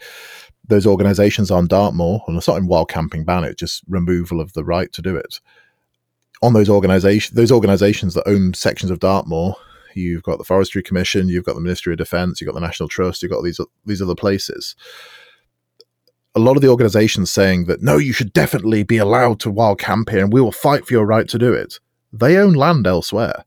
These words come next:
They own quite big acreages of land, particularly the National Trust. It's one of the top ten landowners in the U K. They could overnight say, "Yes, you have the right to wild camp here and do what you want," but they don't, because the realities of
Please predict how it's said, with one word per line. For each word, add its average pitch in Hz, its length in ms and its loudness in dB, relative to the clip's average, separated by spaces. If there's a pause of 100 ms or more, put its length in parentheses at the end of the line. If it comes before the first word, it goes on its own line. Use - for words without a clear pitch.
They 117 160 4
own 120 300 2
quite - 300 -2
big 120 140 0
acreages 104 580 0
of 92 100 -6
land, 98 260 -2
particularly 117 320 0
the 90 120 0
National 80 220 -6
Trust. - 380 -6
It's - 100 -18
one 95 100 -8
of 92 60 -8
the 90 100 -12
top - 160 -8 (160)
ten 92 460 -4
landowners 92 540 -2
in 92 80 -6
the 87 80 -6
U 85 160 -6
K. - 340 -2 (1300)
They 156 200 4
could 120 340 0
overnight 123 520 2
say, 90 240 2
"Yes, 123 380 2
you 120 80 2
have 113 140 2
the 104 80 2
right 110 200 2
to - 80 -6
wild 101 200 2
camp 104 260 -2
here 98 100 -2
and 87 80 0
do 98 140 0
what 73 120 -4
you 92 100 -4
want," - 400 -6 (260)
but 87 140 0
they 98 120 0
don't, 95 460 0
because 98 340 -4
the 95 80 -6
realities 95 540 0
of 92 260 -6